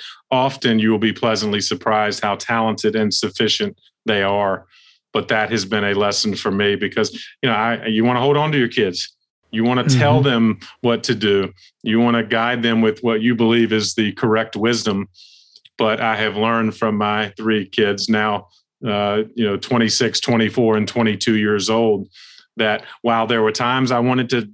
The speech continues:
Speaker 1: kind of butt in and tell them what to do, I'm glad I didn't. And I wonder if there's not a lesson in organizational leadership that sometimes you and I both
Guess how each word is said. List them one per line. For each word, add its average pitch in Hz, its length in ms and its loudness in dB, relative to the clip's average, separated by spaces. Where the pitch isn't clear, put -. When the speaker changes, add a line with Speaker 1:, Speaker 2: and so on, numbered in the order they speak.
Speaker 1:
kind 117 180 0
of 98 220 -6
butt 117 220 0
in 123 380 0
and 98 100 -6
tell 123 160 0
them 120 120 2
what 117 160 0
to 120 80 -2
do, 117 340 0
I'm 110 80 -2
glad 107 240 0
I 98 80 0
didn't. 95 360 -4
And 120 100 2
I 113 60 2
wonder 127 320 2
if 110 120 -2
there's 113 280 0
not 113 240 2
a 110 120 2
lesson 113 500 0
in 107 140 2
organizational 117 800 0
leadership 107 540 0
that 120 120 -2
sometimes 117 920 -2
you 123 180 4
and 120 100 2
I 117 140 0
both 120 340 0